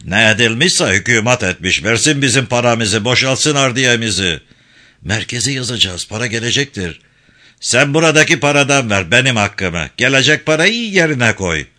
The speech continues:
"Hiç olur mu? Sorumlu düşerim. Böyle bir emir veremem. Vermeyince de mal müdürü ödeyemez. Hemen telgrafla isteyeceğim. İki güne kalmaz buradadır." "İyi ya işte, iki gün sonra alsın mal müdürü. İkisi de devlet parası."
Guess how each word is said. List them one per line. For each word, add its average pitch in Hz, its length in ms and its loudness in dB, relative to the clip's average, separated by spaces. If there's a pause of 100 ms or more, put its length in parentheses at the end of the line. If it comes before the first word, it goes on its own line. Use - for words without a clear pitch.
(400)
"Hiç - 240 -2
olur 98 260 -2
mu? 185 320 -6
Sorumlu 156 460 -2
düşerim. 123 460 -2 (160)
Böyle 87 320 -2
bir 101 80 0
emir 90 300 -2
veremem. 85 480 -2 (320)
Vermeyince 175 640 2
de 151 80 -2
mal 156 280 -2
müdürü 120 300 -2
ödeyemez. 101 680 -2 (160)
Hemen 220 300 0
telgrafla 151 580 -2
isteyeceğim. 98 720 -2
İki 180 220 -6
güne 123 220 -6
kalmaz 104 460 -6
buradadır." 85 600 -4 (600)
"İyi 95 260 0
ya 131 180 0
işte, 92 340 0
iki 113 200 0
gün 110 140 0
sonra 113 280 -2
alsın 135 440 0
mal 131 240 0
müdürü. 101 420 -2
İkisi 110 360 -2
de 120 140 0
devlet 160 380 0
parası." 120 560 -2